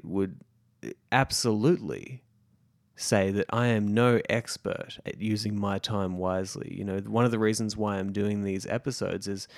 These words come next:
to keep my own mind sharp, to keep, keep my mind wondering about things that, uh, really can help me in my life to, to transform myself into something that is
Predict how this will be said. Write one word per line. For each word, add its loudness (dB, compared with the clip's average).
to -6
keep 0
my 4
own 6
mind 2
sharp, -4
to -4
keep, -2
keep -2
my 2
mind 4
wondering 2
about -2
things -2
that, -4
uh, 0
really 4
can 0
help 0
me 2
in 4
my 2
life -4
to, -2
to -2
transform 2
myself -2
into -4
something -2
that -4
is -2